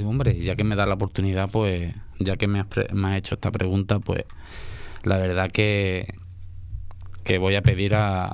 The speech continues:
a las personas que me escuchen y estén, y estén metidas en, en los sitios que voy a, que voy ahora mismo a mentar, pues, que,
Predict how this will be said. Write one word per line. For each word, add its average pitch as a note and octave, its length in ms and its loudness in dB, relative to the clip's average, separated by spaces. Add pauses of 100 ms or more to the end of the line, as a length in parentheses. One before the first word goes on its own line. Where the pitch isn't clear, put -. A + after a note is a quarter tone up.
(220)
a G2+ 120 -4
las F2+ 100 2
personas G2 380 0
que A2+ 120 2
me G#2 100 2
escuchen A2+ 520 0
y A2+ 100 2
estén, G#2+ 720 0 (540)
y A2 140 4
estén G#2 560 0 (840)
metidas A2+ 640 4
en, G2 320 2 (280)
en G#2 140 4
los F2+ 120 0
sitios G2+ 300 0
que - 140 0
voy G2 300 2
a, G2 260 0 (340)
que G2 120 2
voy F#2+ 200 4
ahora G2 240 2
mismo G2 240 2
a - 20 2
mentar, F#2+ 460 2
pues, A2 260 2 (800)
que, F#2+ 500 2